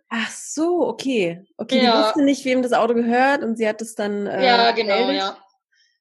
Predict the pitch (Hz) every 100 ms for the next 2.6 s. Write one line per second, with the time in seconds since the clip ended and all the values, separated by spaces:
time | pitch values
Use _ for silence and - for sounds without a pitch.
0 | _ _ 233 220 208 269 269 226 175 247
1 | 262 285 277 277 277 285 269 277 262 262
2 | 262 269 233 247 262